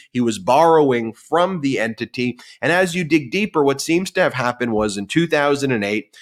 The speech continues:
when Donald Trump, uh, took these loans from Deutsche Bank and Fortress and a bunch of other financial entities, Donald Trump screwed up the financing with the Chicago skyscraper.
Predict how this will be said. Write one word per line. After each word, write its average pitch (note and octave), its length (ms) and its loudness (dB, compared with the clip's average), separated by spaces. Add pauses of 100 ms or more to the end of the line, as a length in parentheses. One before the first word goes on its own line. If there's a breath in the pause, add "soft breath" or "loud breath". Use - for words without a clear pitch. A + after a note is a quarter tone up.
(200 loud breath)
when A#2 460 0
Donald C3 460 2
Trump, A#2 460 0
uh, G#2+ 280 0
took - 300 -8
these A#2 380 -2
loans C#3+ 440 2
from G2+ 260 -4
Deutsche C3+ 440 0
Bank B2+ 380 0
and F2 140 -10
Fortress C#3+ 500 0
and G#2+ 80 -4
a G#2 60 -4
bunch B2 260 -2
of A#2+ 100 -4
other A#2+ 240 2 (280 loud breath)
financial C3+ 500 2
entities, C3 520 -2 (320 loud breath)
Donald B2 360 2
Trump A#2+ 300 0
screwed D3 400 2
up C#3 220 0
the - 80 -4
financing B2+ 840 0
with G#2 140 -4
the G2 80 -12
Chicago G#2 580 -2
skyscraper. C3+ 960 0